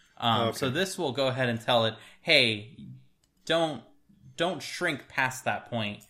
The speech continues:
Speaker 1: um, where you feel like you are now being constrained." Uh, you can
Speaker 2: Mm-hmm.
Speaker 1: think of it like the hugging cons-, um, priorities, um,
Speaker 2: Mm-hmm.
Speaker 1: and auto layout, even though it's kind of different, um, but it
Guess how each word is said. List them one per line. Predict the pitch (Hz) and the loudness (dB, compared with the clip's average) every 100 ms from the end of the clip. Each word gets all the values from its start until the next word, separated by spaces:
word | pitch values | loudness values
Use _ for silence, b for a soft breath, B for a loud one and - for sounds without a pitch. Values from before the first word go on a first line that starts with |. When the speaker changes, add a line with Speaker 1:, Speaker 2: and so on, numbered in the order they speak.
| b b | b b
Speaker 1:
um, | 127 113 110 107 | -2 0 0 -2
where | 117 117 | 0 0
you | 117 139 | 0 -6
feel | - 147 135 | -6 -4 -2
like | 120 113 123 | 0 -2 -4
you | 123 120 | -6 -4
are | 117 113 | -2 -2
now | 110 113 | 0 -2
being | 110 110 104 | -2 -6 -8
constrained." | 110 - - 104 - - - b b b b | -12 -12 -10 -12 -14 -18 -20 b b b b
Uh, | 117 104 101 | -2 0 -2
you | 120 131 | -4 -6
can | 139 | -6
Speaker 2:
Mm-hmm. | - | -4
Speaker 1:
think | 202 202 | -4 -4
of | 165 | -2
it | 160 - | -2 -2
like | 131 123 113 | 0 0 0
the | 123 | 0
hugging | 110 127 120 127 131 131 - | 0 2 0 0 -4 -8 -10
cons-, | 139 - - | -10 -10 -8
um, | 120 117 110 104 101 110 _ | -4 -4 -4 -6 -10 -14 _
priorities, | - 123 123 127 139 165 - - _ _ - | -2 0 2 0 -2 -8 -12 -18 _ _ -6
um, | 127 117 110 | 0 2 2
Speaker 2:
Mm-hmm. | 107 | 0
Speaker 1:
and | 127 120 | -2 0
auto | 120 131 | 0 0
layout, | 135 147 151 | 0 2 0
even | 123 127 | -2 -2
though | 120 | -2
it's | 117 | -4
kind | - 123 110 | -6 -6 -4
of | 107 107 | -4 -6
different, | 120 117 202 - - b b | -8 -4 -6 -6 -12 b b
um, | - 117 113 110 | -2 2 2 2
but | 127 127 | -2 -2
it | 139 127 - | -2 -2 -4